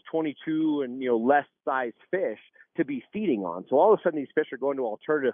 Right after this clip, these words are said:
food sources. They're feeding on midges and bugs. They're feeding on molting crawdads.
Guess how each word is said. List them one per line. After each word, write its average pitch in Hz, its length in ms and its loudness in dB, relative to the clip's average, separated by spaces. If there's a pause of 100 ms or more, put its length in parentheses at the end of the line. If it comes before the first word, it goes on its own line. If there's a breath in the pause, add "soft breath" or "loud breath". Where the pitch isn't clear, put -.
food 135 240 0
sources. - 300 -2
They're 156 180 2
feeding 143 220 0
on 120 320 0 (260 soft breath)
midges 131 440 -2
and 110 180 -8
bugs. 120 320 2
They're 110 100 -10
feeding 143 240 -6
on 113 300 -6
molting 131 380 -2
crawdads. 107 560 0